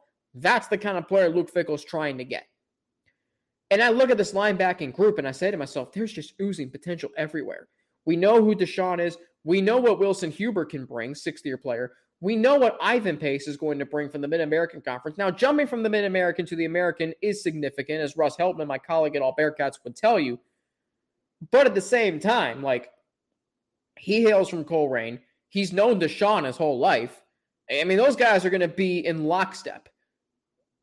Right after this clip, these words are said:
by the time the season rolls around. Like, if there's, if we did a list of the seven, um, m-, the seven most impactful newcomers,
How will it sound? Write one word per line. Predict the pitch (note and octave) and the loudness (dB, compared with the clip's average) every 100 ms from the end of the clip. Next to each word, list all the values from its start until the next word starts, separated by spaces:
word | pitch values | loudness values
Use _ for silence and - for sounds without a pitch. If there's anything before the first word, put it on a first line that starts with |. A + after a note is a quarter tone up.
| D#3+ | 0
by | F#3+ | 2
the | F3 | 4
time | E3+ F3+ F3 | 2 0 -2
the | D3+ | -4
season | F3+ F3 D#3 D3 | -4 -4 -4 0
rolls | D#3 C3+ | 0 0
around. | B2+ D3 - - _ _ _ _ _ _ - | -2 -4 -6 -14 _ _ _ _ _ _ -4
Like, | E3+ E3+ | 0 0
if | F#3+ | 4
there's, | A3+ - - - _ - | 4 4 -8 -20 _ -10
if | E3 G#3 F#3+ | 0 0 2
we | D4 D4+ | 0 2
did | C#4+ A#3+ | 2 2
a | |
list | G3 A3+ A3+ | 4 2 0
of | G3 | -2
the | F3+ | -4
seven, | - B3+ B3+ G#3+ F#3+ - D#3+ _ _ E3 | -4 0 2 0 -2 -6 -16 _ _ -4
um, | F3+ E3 C#3+ B2+ _ _ _ _ _ _ - | -2 -2 -4 -14 _ _ _ _ _ _ -6
m-, | F#3 F#3+ - - | -2 -2 -4 -2
the | F#3+ | -2
seven | - - C4 B3 A3 | -2 2 2 4 2
most | G#3 A3+ A3 - | 2 2 0 -4
impactful | A3+ G#3+ - A3 B3 - - A3+ F#3 | -2 -2 -4 -4 -4 -8 4 4 4
newcomers, | E3 G3+ G3+ - D3+ - - | -2 -2 -4 -8 -12 -12 -20